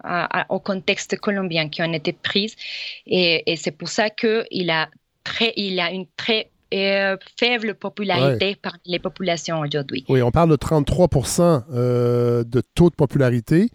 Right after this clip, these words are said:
Speaker 2: Euh, bon, euh, vous avez parlé un peu du, euh, du, du, du président Uribe. Euh, il y a des, des faits troublants aussi qui sont apparus et qui ont un peu, euh, euh, nourri les manifestations. C'est, euh, six mille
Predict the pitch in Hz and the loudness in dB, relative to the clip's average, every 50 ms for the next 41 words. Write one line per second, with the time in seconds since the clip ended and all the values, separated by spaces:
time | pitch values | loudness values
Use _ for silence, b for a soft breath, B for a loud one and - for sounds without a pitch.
0 | B B B B B B B B - 131 131 131 127 127 127 127 131 131 170 202 | B B B B B B B B -4 -2 0 2 2 2 2 2 2 4 6 6
1 | 185 - - 156 147 139 131 156 165 175 170 175 175 214 233 170 - 220 226 190 | 6 4 4 4 4 4 4 6 6 6 6 6 6 6 6 6 6 4 4 6
2 | 170 156 151 147 139 135 135 135 135 131 135 143 135 127 123 165 196 143 156 151 | 6 6 8 8 8 8 6 6 6 4 2 0 -6 -14 -14 -14 -14 -16 -16 -12
3 | 135 135 135 139 131 - - 139 135 - 143 143 123 135 165 165 143 139 135 143 | -8 -6 -6 -6 -6 -8 -8 -6 -2 0 0 0 2 4 4 4 4 4 4 6
4 | 180 214 240 254 254 175 143 139 143 139 143 143 135 139 135 143 165 170 156 143 | 6 6 6 6 4 4 4 6 6 6 4 2 0 0 4 4 4 6 6 4
5 | 160 156 156 151 135 127 123 - - - - - 151 160 151 135 - - 226 220 | 4 4 4 4 2 -2 -4 -6 -8 -10 -6 0 2 4 4 4 4 4 4 4
6 | - - - 277 208 180 175 185 220 262 196 139 - - - - 202 220 - - | 6 6 6 8 8 8 8 6 4 4 2 0 -2 -2 -2 0 0 0 -2 -4
7 | - - - - - - 143 139 135 135 131 131 - 147 143 - 147 135 123 131 | -8 -10 -8 -4 -2 0 2 4 4 4 4 4 2 2 2 4 4 2 4 4
8 | 175 208 - B B B B B B 135 135 - - - 143 131 131 131 120 - | 2 2 0 B B B B B B -4 -4 -4 -4 -4 -2 0 0 0 0 4
9 | 175 185 196 196 185 165 135 131 127 123 123 123 120 117 113 b b b b b | 4 6 8 8 8 8 6 6 6 4 4 2 2 0 -4 b b b b b
10 | b b - 147 123 120 120 120 127 135 143 165 170 160 135 143 160 202 233 233 | b b -2 0 2 2 2 2 2 4 6 8 8 8 8 6 4 4 4 2
11 | - b b b - 139 139 139 139 - - 151 - - 147 131 110 - 160 175 | 0 b b b -2 0 0 0 2 2 2 2 2 4 2 2 2 4 4 4
12 | 202 233 240 B B B B B - - - - - 185 196 208 208 208 220 156 | 4 4 2 B B B B B -8 -6 -2 2 4 6 8 8 6 6 4 4
13 | 147 139 139 139 135 135 135 135 131 131 - - - - - - - - - - | 4 4 6 6 6 6 6 6 4 2 0 -2 -8 -10 -6 -4 -2 -2 2 6
14 | 262 247 226 254 294 302 285 240 | 6 8 8 8 8 8 6 6